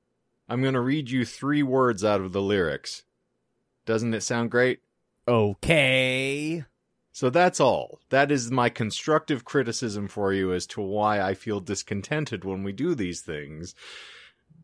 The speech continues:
Speaker 1: Because you promise me a seven-course meal at a fine dining establishment, and you bring me a half-eaten burrito from Taco Bell that's cold.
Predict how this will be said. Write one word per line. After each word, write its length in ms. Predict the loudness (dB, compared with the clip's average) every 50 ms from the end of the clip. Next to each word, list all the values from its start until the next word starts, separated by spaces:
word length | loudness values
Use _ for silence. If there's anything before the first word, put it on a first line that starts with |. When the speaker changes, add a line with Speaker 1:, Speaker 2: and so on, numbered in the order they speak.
| -18 -8 -6
Speaker 1:
Because 400 | -6 -4 -2 -2 -2 -2 0 0
you 140 | -2 -2 -2
promise 680 | -2 -2 0 2 2 4 4 4 2 2 2 0 -2
me 480 | -2 0 0 0 -2 -4 -6 -8 -10 -14 _ _ _ _ _ _ _
a 80 | -6 -6
seven-course 800 | -4 0 2 4 4 4 2 -2 -2 0 2 4 4 2 0 -2
meal 380 | -2 0 2 4 4 4 4
at 80 | 4 2
a 40 | 0
fine 440 | -2 -2 -2 0 0 0 0 2
dining 340 | 2 2 2 2 0 -2 -2
establishment, 800 | -4 -2 0 0 2 2 2 2 0 0 0 -2 -4 -4 -4 -4 -4
and 160 | -4 -2 -2
you 140 | -2 -2 -2
bring 300 | 0 0 0 0 0 0
me 140 | 0 0 0
a 80 | 0 0
half-eaten 580 | 0 -2 -2 -2 -2 -4 -4 -6 -4 -4 -2
burrito 400 | -2 0 0 0 0 2 0 0
from 180 | 0 -2 -6 -4
Taco 380 | -2 0 0 0 0 0 0 0
Bell 380 | 0 -2 -2 -2 -2 -4 -4
that's 240 | -2 -2 -2 -2 -4
cold. 680 | -10 -14 -6 -2 0 0 0 0 -2 -4 -8 -14 -18